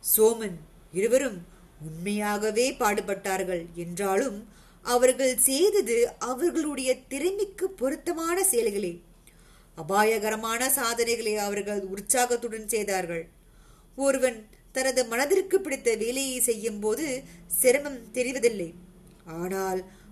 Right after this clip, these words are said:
ராமனின் வேலை வேறு. நன்கு படித்திருந்த அவனே ஒரு கொத்தடிமை போல் ஈனமான வேலைகளை செய்ய சொன்னான் அந்த வியாபாரி.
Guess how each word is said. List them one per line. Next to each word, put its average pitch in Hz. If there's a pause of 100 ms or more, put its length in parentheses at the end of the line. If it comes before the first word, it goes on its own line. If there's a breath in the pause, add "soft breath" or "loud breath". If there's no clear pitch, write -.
ராமனின் 233
வேலை 196
வேறு. 226 (600 loud breath)
நன்கு 247
படித்திருந்த 214
அவனே 208 (200 loud breath)
ஒரு 240
கொத்தடிமை 349
போல் 302
ஈனமான 294
வேலைகளை 233
செய்ய 220
சொன்னான் 202
அந்த 180
வியாபாரி. 208